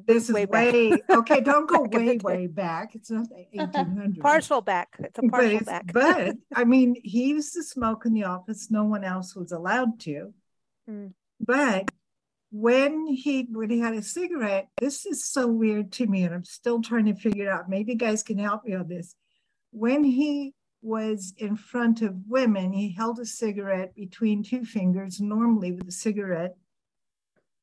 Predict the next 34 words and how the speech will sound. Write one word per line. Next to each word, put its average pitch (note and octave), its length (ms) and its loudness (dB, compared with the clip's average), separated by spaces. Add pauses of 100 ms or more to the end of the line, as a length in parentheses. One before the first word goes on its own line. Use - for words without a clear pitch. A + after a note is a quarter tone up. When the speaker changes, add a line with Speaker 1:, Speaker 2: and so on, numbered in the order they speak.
(100)
Speaker 1:
pointing F3 420 -2
out. C#4+ 280 -2 (720)
When C#4+ 400 0
he D4 220 0
smoked B3 540 -4
in A3+ 120 4
front B3 340 2
of G#3+ 120 0
the G3+ 80 -8
men, A3 580 -2 (420)
he A3+ 240 -4
curved C4 500 -2
the A#3+ 80 -4
cigarette A3 680 -4 (140)
between A3+ 480 -2
his G3 220 -6
thumb G#3+ 260 0
and F#3 200 -4
forefinger, G3+ 1000 -8
Speaker 2:
He F#3 80 -14
Speaker 1:
and G#3 80 -2
Speaker 2:
wanted G#3 140 -2
Speaker 1:
it - 40 -4
Speaker 2:
to G3 60 -8
Speaker 1:
was F3+ 60 -10
Speaker 2:
be G3 100 -4
a E3+ 40 -6
cool B3 120 -4
Speaker 1:
pointing A3+ 260 4
Speaker 2:
dude. F#3+ 400 -8 (320)
Speaker 1:
in C#4+ 400 2 (200)
towards A#3 480 -4
his A3 240 -6
palm. D4+ 540 -4